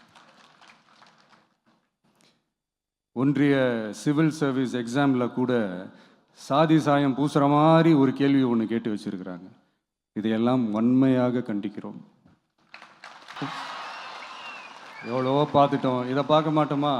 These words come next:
அப்படின்ற அந்த பாசிட்டிவ் நோட்டோடவே டிராவல் பண்ணுங்க. கான்ஃபிடென்ட்டா இருங்க, நல்லதே நடக்கும்,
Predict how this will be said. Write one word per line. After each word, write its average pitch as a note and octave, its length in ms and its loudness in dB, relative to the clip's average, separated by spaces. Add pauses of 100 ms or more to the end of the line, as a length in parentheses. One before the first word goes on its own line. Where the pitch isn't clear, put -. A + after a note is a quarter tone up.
அப்படின்ற D#3 400 0
அந்த D3 140 -2 (100)
பாசிட்டிவ் E3 580 2
நோட்டோடவே E3+ 540 4
டிராவல் D3+ 340 4
பண்ணுங்க. C3 260 0 (2250)
கான்ஃபிடென்ட்டா C3+ 540 2
இருங்க, A#2+ 220 -2 (220)
நல்லதே A#2+ 300 -4 (120)
நடக்கும், A2 340 -8